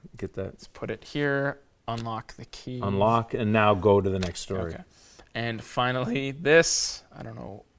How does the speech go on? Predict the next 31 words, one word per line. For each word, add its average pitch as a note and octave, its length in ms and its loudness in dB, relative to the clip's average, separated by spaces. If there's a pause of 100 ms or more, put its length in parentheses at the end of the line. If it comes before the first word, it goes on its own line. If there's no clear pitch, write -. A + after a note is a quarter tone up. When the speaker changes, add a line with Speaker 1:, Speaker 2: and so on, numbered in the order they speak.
(140)
Speaker 2:
on A#2 240 -6
the, A2 220 -8
the F#2+ 120 -10
B A#2+ 180 -6
cam. C#3 520 -6
Oh, - 80 -14
there C3 100 -8
it F#2 80 -10
is. C3+ 300 -12
Speaker 1:
For B2+ 200 0
people D#3+ 460 2
who C#3+ 180 0
are C3 180 6
at A#2 100 4
home, C#3+ 360 2
he's B2 320 0
holding C3+ 600 2
up G#2+ 260 -2 (260)
Speaker 2:
This D#3+ 300 0
is F3 140 0
a D#3 160 6
five C#3 520 6
yen B2+ 200 2
Speaker 1:
Wait C#3+ 60 2
a A#2+ 40 2
minute, G#2 120 0
Speaker 2:
coin. C3 100 2
Speaker 1:
everyone F#3 400 6
is G2+ 120 0
at G2 160 2
home. F2 300 -6